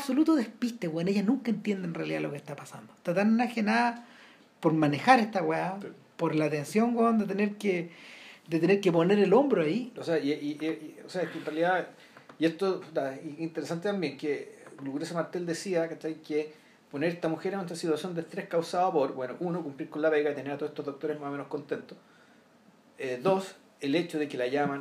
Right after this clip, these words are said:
Speaker 2: y la llaman y la llaman.
Speaker 1: ¿El marido?
Speaker 2: Eh, la llama el marido, ni siquiera fue el marido. Después la llama la nueva esposa del marido para decirle que está esperando mellizo.
Speaker 1: Sí. Que es una weá que ella había averiguado al principio de la película.
Speaker 2: Claro, que se entera por otro lado.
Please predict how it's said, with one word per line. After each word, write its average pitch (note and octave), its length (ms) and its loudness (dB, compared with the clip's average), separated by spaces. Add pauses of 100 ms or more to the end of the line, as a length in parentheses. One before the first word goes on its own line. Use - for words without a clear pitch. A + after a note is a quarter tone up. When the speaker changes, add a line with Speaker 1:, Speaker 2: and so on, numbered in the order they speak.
(100)
Speaker 2:
y C#3 60 -4
la C3 140 -2
llaman C3+ 360 -4
y C#3 60 -8
la B2+ 100 -2
llaman. D#3 320 0 (640)
Speaker 1:
¿El F3 100 -2
marido? D4+ 320 6 (300)
Speaker 2:
Eh, D3 80 -4
la C3 100 0
llama D#3+ 200 4
el D#3 40 -2
marido, D3+ 240 2
ni C3+ 60 -2
siquiera D3 240 4
fue D3 80 -6
el C#3 60 -2
marido. D#3 200 4
Después D#3+ 180 -2
la C#3 80 0
llama D#3 280 2
la C3+ 220 2
nueva G3+ 420 4
esposa A3 360 0
del G#3 100 -4
marido G3 280 0
para D3+ 140 0
decirle F3+ 220 -6
que D#3+ 60 -2
está D#3 140 -6
esperando E3+ 340 -4
mellizo. C#3+ 380 -8 (460)
Speaker 1:
Sí. G3 260 6 (640)
Que G#3+ 120 10
es G#3 60 8
una G#3+ 200 8
weá G#3+ 280 6
que B3 80 2
ella B3 120 6
había A#3+ 220 6
averiguado G3+ 360 8
al A3+ 120 4
principio C#4 480 0
de C#4 80 6
la - 40 4
película. - 280 4 (120)
Speaker 2:
Claro, E3 180 4
que D#3 40 2
se D3+ 120 -6
entera F3+ 240 2
por C#3+ 120 2
otro E3+ 140 2
lado. D3+ 300 2